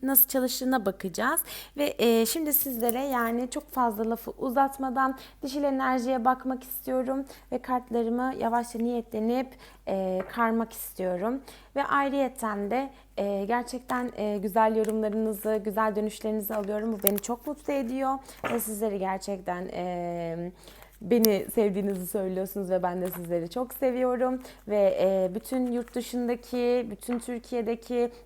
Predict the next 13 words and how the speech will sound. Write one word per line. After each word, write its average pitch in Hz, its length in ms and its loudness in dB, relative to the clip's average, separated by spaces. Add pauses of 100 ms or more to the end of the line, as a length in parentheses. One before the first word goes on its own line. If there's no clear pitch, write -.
beni 214 160 0
izleyen, 226 560 0
dinleyen 226 320 0
herkese 247 480 -4
kucak 233 440 -4
dolusu 208 280 -4
sevgiler 226 500 -4
ve 226 100 -2
selamlar 202 600 -2
gönderiyorum. 180 840 -4 (520)
E, 185 340 0
ayrıyeten 208 760 2
de... 208 200 2